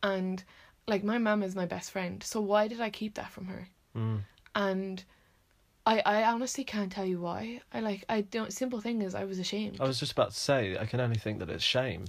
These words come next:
Speaker 1: Yeah.
Speaker 2: But you shouldn't be.
Speaker 1: Yeah, and, like, there's, there's, like, now I'm like, there's no shame
Speaker 2: And maybe
Speaker 1: in
Speaker 2: it was fear that people, that you'd get rejection, because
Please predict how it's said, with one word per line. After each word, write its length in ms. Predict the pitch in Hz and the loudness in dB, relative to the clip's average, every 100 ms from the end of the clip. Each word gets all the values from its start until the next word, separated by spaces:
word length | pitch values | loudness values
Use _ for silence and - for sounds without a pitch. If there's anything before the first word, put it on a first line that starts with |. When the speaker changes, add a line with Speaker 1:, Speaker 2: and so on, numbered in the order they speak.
| - | -4
Speaker 1:
Yeah. 380 | 214 202 104 - | 0 0 -2 0
Speaker 2:
But 100 | 107 | 2
you 80 | 110 | 2
shouldn't 380 | - 147 127 | 2 0 -2
be. 180 | 95 90 98 | -4 -2 2
Speaker 1:
Yeah, 320 | 233 190 - | 4 4 2
and, 160 | - 214 | 2 4
like, 300 | 214 190 - | 4 2 -2
there's, 220 | 247 208 | -2 0
there's, 220 | 240 226 226 - | -2 -2 -4 2
like, 220 | 202 202 | 2 4
now 460 | 202 214 302 240 | 4 6 6 6
I'm 120 | 196 196 | 2 0
like, 200 | 190 - | -2 0
there's 180 | 196 | 0
no 260 | 208 202 277 | 2 2 0
shame 480 | - 220 196 185 175 - - - - - | -2 -2 0 -2 -4 -10 -20 -20 -10 4
Speaker 2:
And 80 | |
maybe 200 | 143 156 | 6 8
Speaker 1:
in 60 | 170 | 8
Speaker 2:
it 80 | 156 | 6
was 120 | 117 | 0
fear 460 | - - 131 135 127 | -6 2 4 6 2
that 200 | 110 - | -2 -2
people, 500 | 120 - 113 107 - - - - | -2 0 -2 -2 -4 -16 -18 -2
that 100 | 113 | -2
you'd 160 | 117 | 2
get 160 | 120 98 | 2 2
rejection, 680 | 110 117 110 - - 120 127 | 2 2 0 0 -2 0 0
because 520 | 117 - 107 107 - | -2 -2 -4 -2 -6